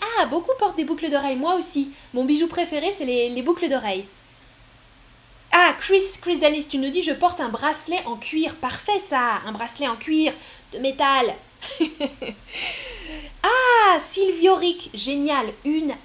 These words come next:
alliance. Ça, c'est très bien. Je vais l'écrire dans le chat, merci. Une alliance. Oups,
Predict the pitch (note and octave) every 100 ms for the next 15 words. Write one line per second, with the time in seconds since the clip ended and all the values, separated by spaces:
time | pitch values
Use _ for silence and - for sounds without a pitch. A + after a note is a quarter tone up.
0 | - B3 A3+ G3+ A#3+ A3 G3+ - - -
1 | C#4 A#3+ G3+ A#3+ G#3 G#3 - - - -
2 | A#3 C4+ C4 D#4+ E4 - - - G3+ C#4
3 | C#4 G#3 C#4 C#4+ A#3 C4+ C#4+ - C4+ -
4 | - - - - - - C4 B3+ A#3 A3
5 | B3 A4+ B4+ - G3+ G3+ - - - -
6 | - - - - - - - - - -
7 | - _ - - - C#4 -